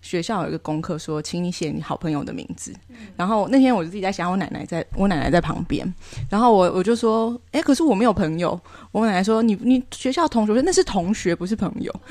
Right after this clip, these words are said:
Speaker 1: 因为我的概念以为是朋友，是不是你同学，是你同学以外可能是邻居变成朋友。
Speaker 2: 嗯。
Speaker 1: 对，所以后来我才，就是这是很小时候的事情。后来长大我也觉得，你怎么样觉得有一些是同学，有一些会真的是变成你的朋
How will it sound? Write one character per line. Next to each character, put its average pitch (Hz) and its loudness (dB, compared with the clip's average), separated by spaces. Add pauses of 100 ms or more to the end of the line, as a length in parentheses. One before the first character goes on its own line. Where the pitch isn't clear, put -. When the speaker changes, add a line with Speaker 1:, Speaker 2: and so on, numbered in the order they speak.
Speaker 1:
因 403 6
为 - -
我 277 12
的 226 12
概 285 4
念 277 6
以 220 6
为 185 6
是 247 0
朋 208 2
友， 208 6
是 226 2
不 196 -4
是 214 0
你 156 -8
同 170 -6
学， 180 -6 (260)
是 285 2
你 214 6
同 196 2
学 202 2
以 175 -2
外 190 6
可 190 0
能 170 0
是 220 0
邻 175 -2
居 185 -6
变 190 0
成 151 -4
朋 - -8 (100)
友。 - -12 (100)
Speaker 2:
嗯。 - -12 (360)
Speaker 1:
对， 262 4
所 330 4
以 349 4
后 370 6
来 233 8
我 202 6
才， 214 2
就 339 2
是 339 2
这 359 8
是 311 8
很 220 6
小 151 0
时 190 -4
候 185 2
的 160 0
事 160 -6
情。 - -10
后 285 -2
来 - 4
长 170 0
大 220 4
我 214 6
也 185 6
觉 165 0
得， 156 -2 (340)
你 190 2
怎 185 -2
么 175 -2
样 240 6
觉 165 -2
得 170 0
有 165 2
一 170 2
些 208 0
是 208 -6
同 185 -6 (100)
学， - -10
有 180 2
一 - 0
些 220 0
会 214 0
真 208 -4
的 180 -2
是 180 -6
变 175 -4
成 147 -4
你 - -10
的 - -10 (220)
朋 - -4